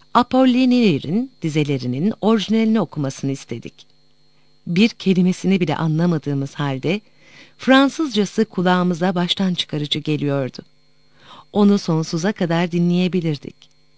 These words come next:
Alçak sesle ama yoğun bir duygusallıkla okuyordu ve bize öyle geliyordu ki okuduğundan çok fazla etkileniyor,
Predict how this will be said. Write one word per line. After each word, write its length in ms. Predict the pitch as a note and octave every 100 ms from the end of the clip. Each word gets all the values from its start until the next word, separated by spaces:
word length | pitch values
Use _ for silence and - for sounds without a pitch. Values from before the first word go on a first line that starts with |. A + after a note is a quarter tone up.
| _ _ _ _ -
Alçak 460 | E3 E3+ - F#3 -
sesle 500 | D3 C#3+ - D3+ F#3 _ _ _
ama 320 | F#3+ G3 F#3+ F#3+ _ F3
yoğun 380 | F#3 A#3+ D4+
bir 200 | A#3+ A#3+
duygusallıkla 720 | G#3 A3 G#3 A3+ A3 A3+ -
okuyordu 640 | C#3 - D3 C3+ C3+ - - _ _ _ D#3
ve 240 | E3+ F#3 - _ _
bize 280 | D#3 C#3+ A3 -
öyle 260 | C#3 E3+
geliyordu 500 | E3+ C#3 D3 E3 F3
ki 260 | - B3+ C#4+ _ _ - -
okuduğundan 760 | F#3+ - G3+ G3 F#3+ F#3 F3+ D#3+
çok 260 | A#3+ C4+
fazla 340 | - A#3 F3+ D#3
etkileniyor, 800 | E3+ - D3 C#3+ C3 C3+ A3+